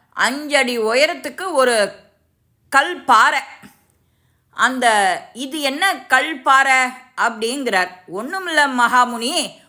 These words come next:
ஒரு சிறுவனுடைய பாவம் இப்படி வளர்ந்து நிக்கிறது." "என்னது?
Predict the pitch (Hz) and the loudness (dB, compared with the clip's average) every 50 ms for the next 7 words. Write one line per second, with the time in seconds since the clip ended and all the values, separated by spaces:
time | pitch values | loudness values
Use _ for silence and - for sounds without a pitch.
0 | _ _ - - 247 269 269 262 254 240 226 - - - 311 330 349 392 403 392 | _ _ -6 -2 0 2 2 2 0 0 -4 -6 -8 -8 -8 -6 -4 -4 -4 -2
1 | 359 320 285 277 254 247 233 220 208 - - 233 208 220 247 294 339 339 320 320 | -2 -2 0 0 0 0 0 -2 -2 -4 0 2 4 6 6 4 2 2 0 0
2 | - 403 294 208 - 269 269 262 254 220 202 196 202 220 254 - 381 320 330 330 | 0 -2 -6 -10 -10 -10 -8 -8 -4 -2 0 2 4 4 2 0 0 -6 -8 -8
3 | 285 254 - - - 262 254 240 240 - - _ _ _ _ _ _ _ _ _ | -8 -8 -8 -6 -6 -6 -4 -6 -8 -10 -12 _ _ _ _ _ _ _ _ _
4 | _ _ _ - - 185 196 196 196 196 311 | _ _ _ -16 -12 -10 -8 -8 -4 -2 -2